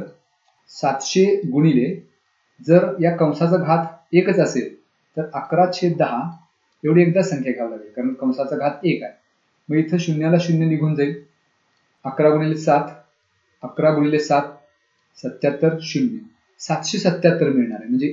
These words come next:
N ची किंमत जर एक घेतली, एक वर्षासाठी जर घेतलं तर आपल्याला रास मिळणार आहे ती सातशे सत्तर,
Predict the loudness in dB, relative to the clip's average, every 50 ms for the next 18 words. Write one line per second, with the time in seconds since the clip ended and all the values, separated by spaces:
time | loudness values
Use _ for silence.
0 | 4 4 4 4 2 0 0 0 2 2 2 2 2 0 0 0 0 4 6 6
1 | 4 4 2 -2 -4 -4 -6 -8 _ _ _ -4 -2 0 2 4 4 2 2 2
2 | -2 -2 -2 -2 0 0 0 0 0 0 -2 -4 -6 -8 -8 -6 -2 -4 -2 -2
3 | -2 -2 -2 0 0 2 2 2 2 2 2 2 2 2 0 0 0 -2 -2 -2
4 | -2 -4 -4 -8 -8 -6 -6 -8 -8 -6 -6 -8